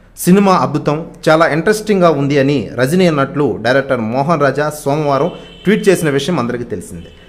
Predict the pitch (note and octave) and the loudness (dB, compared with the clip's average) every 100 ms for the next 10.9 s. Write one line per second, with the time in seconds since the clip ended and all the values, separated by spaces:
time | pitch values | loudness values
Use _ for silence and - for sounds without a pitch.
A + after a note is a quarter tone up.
0 | - C3+ F3+ F#3+ C3+ D3+ A3+ A#3 G#3+ G#3+ | -10 0 0 2 2 2 4 4 4 2
1 | G3+ G3+ G#3+ C3+ C#3+ G#3 C#3+ D#3+ F3+ F3+ | 2 0 0 -4 0 0 0 2 0 0
2 | F#3 E3+ D#3+ D#3+ D#3+ D#3 C#3+ F3 E3+ D3 | -2 0 2 2 0 0 -2 -2 -2 -2
3 | D3 G3 F3+ D#3+ B2+ A2 G#2+ - F#2 D#2 | -2 -2 -2 -4 -4 -8 -10 -12 -14 -14
4 | - - A#2+ - C3 D3+ D3+ C#3+ F3+ - | -16 -8 -6 -2 0 2 0 0 -4 -8
5 | - - - A#2+ E3 G#3 G#3 F3 G3 G3+ | -20 -16 -4 2 2 2 2 2 4 2
6 | - - F3 F3+ E3 D#3 E3 F3 - E3+ | 0 0 2 2 0 0 -2 -2 -2 0
7 | G#3 F3+ F3 F3 C#3 C3+ E3 - - - | 2 2 2 0 2 0 -2 -8 -18 -20
8 | A2+ D#3 A3+ - A#3 G#3 F#3 F3 F3 D#3+ | -2 2 2 2 2 4 2 2 2 0
9 | D#3 F#3 F3 C#3 B2 A#2 A2 F2+ E2+ G2+ | -4 -4 -4 -2 -2 -4 -4 -6 -8 -10
10 | - A#2 A#2+ B2+ D#3+ E3+ D3+ D#3 | -4 -2 0 0 0 0 -2 -4